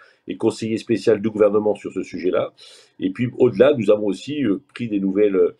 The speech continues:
des nouveaux contacts avec un nouveau gouvernement, une nouvelle assemblée, puisque nous étions là dans le cadre du groupe d'amitié, euh, France-Israël, à la fois au Sénat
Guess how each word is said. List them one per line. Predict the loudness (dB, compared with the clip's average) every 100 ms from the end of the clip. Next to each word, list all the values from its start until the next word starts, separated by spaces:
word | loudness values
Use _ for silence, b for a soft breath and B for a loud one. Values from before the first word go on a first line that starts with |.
| b b b
des | -4
nouveaux | -2 -2
contacts | -2 0 0 -2
avec | -4 -4 -6 -2
un | 0
nouveau | 0 -4
gouvernement, | -2 -2 -2 -4 -4 -4 -6
une | -6
nouvelle | 0 2 2
assemblée, | 0 -6 -8 -8
puisque | -8 -14 -12
nous | -8 -8
étions | -2 -2
là |
dans | -2 -4
le | -12 _ -2
cadre | -2 0 -8
du | -12
groupe | -12 -4
d'amitié, | 0 0 -2 -8 -2 2
euh, | 2 0 b b _
France-Israël, | -4 -4 -4 0 4 4 2
à | -4
la | -4 -4
fois | -2 -4 -4
au | -10
Sénat | -8 -8 -6 -8